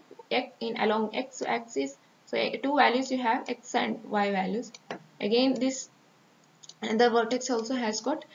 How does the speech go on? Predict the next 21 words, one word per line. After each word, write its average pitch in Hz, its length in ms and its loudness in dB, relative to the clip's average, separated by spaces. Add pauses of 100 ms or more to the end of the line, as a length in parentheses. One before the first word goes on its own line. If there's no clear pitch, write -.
(180)
x - 200 -6
and 214 180 0
y 175 160 0
values. 175 380 -4 (340)
The - 60 -6
first 349 360 2
vertex, 294 480 2 (140)
that - 240 0
is, 247 260 -2 (380)
uh, 214 240 6
one 226 220 4
eighty, 269 260 0
comma, 254 500 0
uh, - 200 -2
represented 262 520 0
with 240 180 -6 (100)
one 208 180 0
eighty, 233 220 0
comma, 277 400 0 (280)
uh, 214 240 2
fifteen, 254 680 0